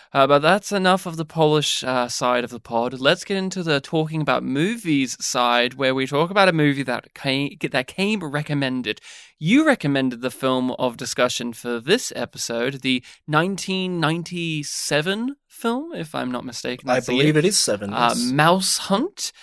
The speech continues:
Speaker 1: starring, uh, Lee Evans and Nathan Lane, as well as a whole cavalcade.
Speaker 2: And, and a mouse.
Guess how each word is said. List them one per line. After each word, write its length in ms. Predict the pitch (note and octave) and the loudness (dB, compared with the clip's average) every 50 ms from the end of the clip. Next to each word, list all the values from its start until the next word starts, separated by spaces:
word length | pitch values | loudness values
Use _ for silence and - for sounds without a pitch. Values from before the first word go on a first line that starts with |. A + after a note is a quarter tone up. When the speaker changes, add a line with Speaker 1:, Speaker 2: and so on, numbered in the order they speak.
| - _ | -20 _
Speaker 1:
starring, 580 | - - - D#3 C#3+ C3 C3 C3 B2+ A#2+ A#2+ - - | -10 -2 2 2 4 4 4 4 2 0 -4 -8 -8
uh, 320 | B2 A#2 A#2 A#2 A#2 A#2+ A#2 | -6 -4 -4 -4 -4 -6 -6
Lee 320 | A#2+ A#2+ B2+ C#3 C#3+ D3 | -6 -2 0 2 4 4
Evans 420 | D3 C#3 B2+ D3 D3+ D#3+ F3 D#3+ - | 4 4 4 2 0 0 -2 -4 -6
and 320 | B2 A#2+ A#2+ A2+ A2+ A2 | -6 -6 -8 -8 -8 -10
Nathan 640 | A2 A#2 A#2+ A#2+ A#2+ B2+ B2 A#2+ - - B2 A#2+ A#2+ - | -10 -8 -6 -4 -4 -4 -4 -4 -6 -6 -6 -6 -6 -6
Lane, 460 | B2+ C3 D3 D#3 D#3+ E3+ F#3 G#3+ A3 | -2 2 4 6 6 4 4 2 2
as 180 | E3+ C#3 A#2+ C3 | 0 -2 0 0
well 260 | C3 B2+ C3 C3 B2 | 2 2 4 4 2
as 200 | B2 A#2+ A#2+ A#2+ | 0 -4 -4 -6
a 100 | A#2+ A#2 | -8 -2
whole 180 | B2 C3+ C3+ C3 | 2 2 2 2
cavalcade. 840 | - - F#3 A3 B3 A3+ B3+ B3+ A#3 - - F#3+ F3+ F3+ F3 E3+ | 0 2 2 4 4 4 2 -2 -2 2 4 6 6 6 6 4
Speaker 2:
And, 220 | D#3 D3+ D#3 D#3 D3+ | 4 4 4 2 2
and 140 | D3+ D3 | 2 2
a 20 | C#3 | 2
mouse. 520 | C3+ C3 A#2+ G#2 - - - - - - | 2 0 -4 -4 -6 -10 -12 -12 -14 -14